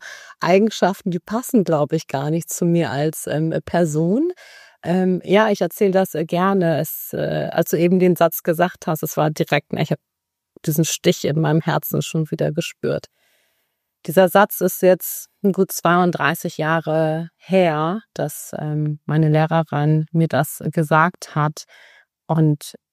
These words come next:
er hat damals schon wehgetan, aber er tut heute immer noch weh und er tut heute ganz anders weh, weil ich weiß,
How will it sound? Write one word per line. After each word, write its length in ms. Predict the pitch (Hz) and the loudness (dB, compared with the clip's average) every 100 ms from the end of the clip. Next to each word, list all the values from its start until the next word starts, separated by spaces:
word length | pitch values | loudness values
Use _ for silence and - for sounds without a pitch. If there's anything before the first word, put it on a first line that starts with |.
| _ | _
er 120 | 202 | -2
hat 120 | 190 - | 0 4
damals 640 | 160 214 180 147 - - - | 6 6 4 0 -6 -14 -12
schon 320 | - 165 151 | -2 2 2
wehgetan, 680 | 151 147 151 - 151 156 156 | 0 -2 -6 -4 -4 -2 -2
aber 200 | 151 143 | -2 -2
er 100 | 139 | -2
tut 300 | 170 - - | -6 -8 -2
heute 420 | 156 165 - 165 - | -2 0 -2 -4 -2
immer 260 | - 170 156 | 4 6 6
noch 240 | 156 151 _ | 2 0 _
weh 220 | 147 147 | 0 0
und 140 | 147 143 | 0 -2
er 120 | 139 | -4
tut 280 | - 156 - | -6 -10 -6
heute 520 | 160 151 - 156 156 - _ _ _ | -4 -4 -6 -6 -6 -10 _ _ _
ganz 240 | 156 156 | 0 0
anders 500 | - 165 160 151 - | 2 4 4 2 -2
weh, 220 | 135 143 147 | -2 -2 0
weil 180 | 143 - | -2 -2
ich 180 | - | -2
weiß, 520 | - 156 151 151 - | 2 4 4 0 -4